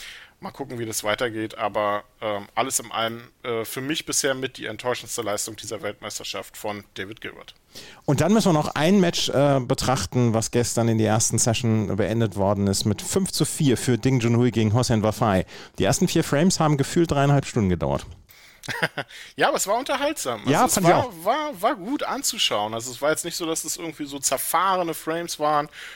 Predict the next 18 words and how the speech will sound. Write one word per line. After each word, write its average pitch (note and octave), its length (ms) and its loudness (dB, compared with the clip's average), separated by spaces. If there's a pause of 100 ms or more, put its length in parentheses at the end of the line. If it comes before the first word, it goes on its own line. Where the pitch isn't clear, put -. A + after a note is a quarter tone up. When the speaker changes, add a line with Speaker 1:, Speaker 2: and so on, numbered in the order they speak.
Speaker 1:
Da C#3 140 0
gab's D#3 240 0
viele B3 280 -6
gute F#3+ 280 -12
taktische F3+ 500 -4
Duelle. D3 380 0
Ding C#3+ 160 -8
Junhui C#3+ 300 -2
hat D#3 180 -2
da C#3 80 2
meistens D3+ 480 0
die D#3 100 -8
Nase C#3 300 -2
vorn E3 320 -4
gehabt, C3+ 340 -2
war B2 140 4
auch C3+ 240 0
vom C3 420 -4